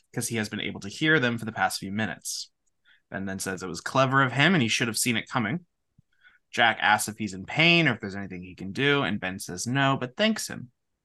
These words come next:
Juliet returns, and Ben asks for privacy between the two of them.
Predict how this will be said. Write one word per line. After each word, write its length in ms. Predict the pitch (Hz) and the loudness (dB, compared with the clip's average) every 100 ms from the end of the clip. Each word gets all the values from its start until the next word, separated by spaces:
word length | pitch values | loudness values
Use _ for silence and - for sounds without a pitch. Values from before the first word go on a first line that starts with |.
| _ _ _ _ _ _ _ - - - _ | _ _ _ _ _ _ _ -20 -20 -20 _
Juliet 360 | 156 165 165 151 | 4 8 8 6
returns, 540 | 147 151 127 139 160 | 0 4 4 4 2
and 140 | 143 | 0
Ben 180 | 107 107 | 2 2
asks 260 | 95 104 - | 2 0 -2
for 120 | 92 | -8
privacy 560 | - 160 170 147 - 110 | 0 6 6 6 -2 -4
between 340 | 101 - 90 | -6 -8 -10
the 60 | 57 | -10
two 240 | - 60 | -10 -8
of 100 | 62 | -8
them. 240 | 78 139 | -6 -8